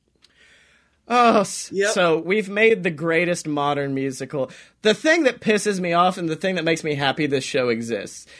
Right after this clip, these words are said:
Speaker 1: is we would never be able to get Toby Keith to sign off on allowing us to do this.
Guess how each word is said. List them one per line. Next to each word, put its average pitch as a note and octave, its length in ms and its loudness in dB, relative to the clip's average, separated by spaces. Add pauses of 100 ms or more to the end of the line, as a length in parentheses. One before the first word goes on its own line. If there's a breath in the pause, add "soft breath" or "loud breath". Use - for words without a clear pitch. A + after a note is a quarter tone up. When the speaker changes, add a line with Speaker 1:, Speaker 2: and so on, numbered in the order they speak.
(260 loud breath)
Speaker 1:
is D#3+ 240 2
we E3+ 200 2
would F#3+ 180 2
never D#3 340 2
be D#3+ 120 2
able C#3+ 180 2
to C3+ 80 -2
get C#3+ 220 -2
Toby C#3 240 -2
Keith C#3+ 320 -2
to D3+ 80 -4
sign C#3+ 320 0
off C#3 200 2
on D3 140 2
allowing C#3 460 2
us D#3 140 0
to C3+ 100 -10
do D3 260 2
this. G3 240 0